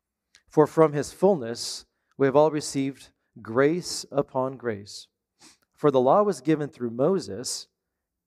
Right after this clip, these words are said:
grace and truth came through Jesus Christ.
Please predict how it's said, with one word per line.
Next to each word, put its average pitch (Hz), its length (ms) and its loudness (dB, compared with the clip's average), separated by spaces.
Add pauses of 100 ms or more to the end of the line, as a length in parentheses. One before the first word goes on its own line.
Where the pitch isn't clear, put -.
(140)
grace 135 480 -2
and 101 160 -16
truth 110 560 -8 (560)
came 123 280 -10
through 107 260 -12
Jesus 95 360 -14
Christ. - 600 -10